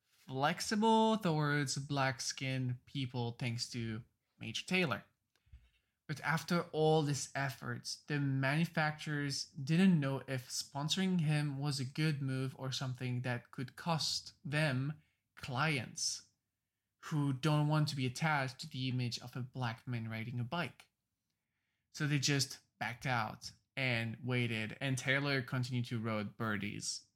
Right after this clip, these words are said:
bikes. We are now in eighteen ninety-seven,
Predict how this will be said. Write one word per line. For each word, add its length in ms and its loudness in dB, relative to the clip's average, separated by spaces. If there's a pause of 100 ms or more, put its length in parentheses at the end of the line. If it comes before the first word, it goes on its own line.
(140)
bikes. 400 -4 (1300)
We 220 4
are 280 4
now 500 4
in 300 0 (180)
eighteen 580 -2
ninety-seven, 840 0